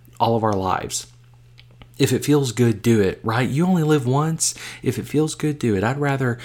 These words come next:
you know, live this life to the best I can. And then at the end of my life, hopefully on my deathbed, I can get my life right with Jesus and get a ticket into heaven.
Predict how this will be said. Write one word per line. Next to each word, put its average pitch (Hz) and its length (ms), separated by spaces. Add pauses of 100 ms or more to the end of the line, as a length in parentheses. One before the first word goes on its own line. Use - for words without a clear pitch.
(220)
you 120 140
know, 107 340 (480)
live 135 480
this 147 300
life 127 300
to 101 100
the 104 80
best 123 340
I 127 140
can. 107 440
And 98 160
then 120 220 (240)
at 110 140
the 120 120
end 135 120
of 123 80
my 110 120
life, 98 300
hopefully 113 680
on 113 140
my 110 100
deathbed, 101 480
I 101 80
can 98 160
get 98 160
my 104 100
life 98 300
right 95 200
with 98 100
Jesus 98 440
and 92 160
get 98 140
a - 20
ticket - 340
into 85 200
heaven. 71 340